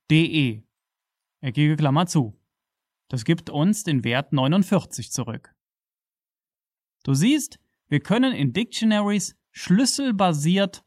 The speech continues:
auf die Werte zugreifen. Gib mir die Vorwahl von Deutschland.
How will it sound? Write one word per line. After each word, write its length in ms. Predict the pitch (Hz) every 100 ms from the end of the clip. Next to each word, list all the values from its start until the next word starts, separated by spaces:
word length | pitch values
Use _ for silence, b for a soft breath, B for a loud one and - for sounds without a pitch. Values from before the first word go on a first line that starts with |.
| _
auf 220 | - 151
die 160 | 185 156
Werte 320 | 139 131 131
zugreifen. 840 | - 131 107 120 107 110 110 104 _ _ _ _ _ _ _ _ _ _ -
Gib 280 | 269 277 _
mir 340 | 185 196 208 202
die 140 | 147
Vorwahl 760 | 107 170 185 185 160 151 151
von 260 | 151 185 180
Deutschland. 720 | 147 120 - 120 107 120 -